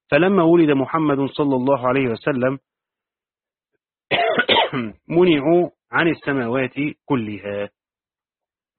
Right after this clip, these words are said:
والأرض مددناها بسطناها على وجه الماء، يقال إنها مسيرة خمسمائة سنة، في مثلها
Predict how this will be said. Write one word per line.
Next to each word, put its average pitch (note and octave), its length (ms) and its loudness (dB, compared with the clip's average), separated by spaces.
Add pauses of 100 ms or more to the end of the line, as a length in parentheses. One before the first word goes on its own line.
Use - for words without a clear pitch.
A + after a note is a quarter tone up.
(1700)
والأرض G3+ 360 4
مددناها E3 720 2
بسطناها F3 640 0
على C#3 200 0
وجه C3+ 220 0
الماء، A2+ 300 -4
يقال F3+ 400 2
إنها F3+ 240 0
مسيرة D#3 440 0
خمسمائة C#3+ 560 -2
سنة، F#3+ 320 0
في C#3+ 220 -2
مثلها F3 580 -2